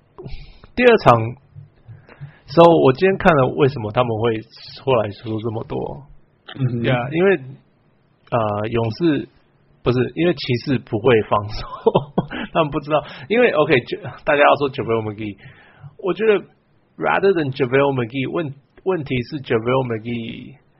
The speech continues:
Speaker 1: 这，这种问题是他们会 slip the screen。
Speaker 2: 嗯哼。
Speaker 1: Yeah，然后他们，你记得，呃，第二场，呃，爵士对勇士的时候，
Speaker 2: 嗯哼。
Speaker 1: 爵士不是就赢那一场吗？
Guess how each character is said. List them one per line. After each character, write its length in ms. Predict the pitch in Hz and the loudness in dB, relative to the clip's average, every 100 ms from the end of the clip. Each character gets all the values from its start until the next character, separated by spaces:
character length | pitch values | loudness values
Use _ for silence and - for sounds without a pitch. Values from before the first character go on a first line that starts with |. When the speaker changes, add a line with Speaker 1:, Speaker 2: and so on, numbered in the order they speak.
| _ | _
Speaker 1:
这， 100 | - | -4
这 80 | 175 | -4
种 280 | - 254 214 | 2 2 4
问 100 | 214 | 2
题 100 | 160 | 2
是 80 | 139 | 2
他 140 | 151 | 2
们 80 | 139 | 4
会 100 | 139 | 2
slip 360 | 131 - 135 131 | 0 -2 -4 -4
the 100 | 113 | -14
screen。 440 | - - 117 107 107 _ _ _ _ _ | -16 -12 -12 -12 -18 _ _ _ _ _
Speaker 2:
嗯 80 | 131 | -4
哼。 420 | 123 104 131 - | -2 0 0 0
Speaker 1:
Yeah， 260 | 139 110 110 | 2 2 2
然 120 | 127 | 2
后 300 | 147 175 127 _ _ | 4 2 0 _ _
他 140 | 202 | 0
们， 140 | 190 - | 0 -4
你 100 | 131 | -6
记 120 | 208 | 0
得， 100 | 156 139 131 - - - | 6 6 4 0 -4 -2
呃， 80 | 120 113 107 107 - | -2 0 0 -4 -6
第 300 | 156 151 131 | -10 -8 -8
二 80 | - 160 131 | 0 2 2
场， 120 | 110 - 117 123 151 - _ _ _ _ _ | -2 -4 -4 -6 -20 -20 _ _ _ _ _
呃， 560 | 135 110 113 113 - - _ | -4 -2 -2 -4 -8 -12 _
爵 180 | 127 123 | -2 0
士 280 | 135 151 131 | 0 -4 0
对 120 | 131 | 2
勇 140 | 110 107 - | 2 -2 -4
士 100 | 127 | -4
的 120 | 120 | -6
时 160 | - 113 | -6 -8
候， 260 | 120 127 _ _ _ _ | -8 -8 _ _ _ _
Speaker 2:
嗯 80 | 127 | -8
哼。 400 | 110 113 127 131 _ _ _ _ - - _ | -4 -4 -4 -6 _ _ _ _ -20 -20 _
Speaker 1:
爵 120 | 131 | -2
士 140 | 120 143 | -2 0
不 80 | |
是 80 | 131 | 2
就 100 | 139 | 2
赢 80 | 123 107 | 0 -2
那 60 | 113 | -4
一 40 | 110 | -4
场 80 | 123 | -8
吗？ 280 | - - 131 | -8 -18 -20